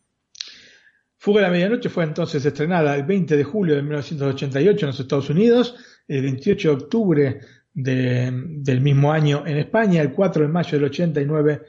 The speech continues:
en Uruguay. La duración es de ciento veintiséis minutos, ya te dije que se pasaba un poquito más de las dos horas.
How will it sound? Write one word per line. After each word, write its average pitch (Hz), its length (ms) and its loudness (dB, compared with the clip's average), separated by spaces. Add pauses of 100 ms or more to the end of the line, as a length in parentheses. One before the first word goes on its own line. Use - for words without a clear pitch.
(260)
en 139 380 -4
Uruguay. 131 560 0 (420)
La 147 100 2
duración 156 460 2
es 127 80 2
de 131 80 2
ciento 165 320 2
veintiséis 139 400 0
minutos, 180 340 2
ya 139 100 0
te 143 100 -4
dije 139 160 -2
que - 40 -4
se 127 80 -6
pasaba 127 300 -2
un 131 100 -2
poquito 131 320 -4
más 135 140 0
de 127 60 -2
las 135 100 0
dos 170 160 0
horas. 208 320 2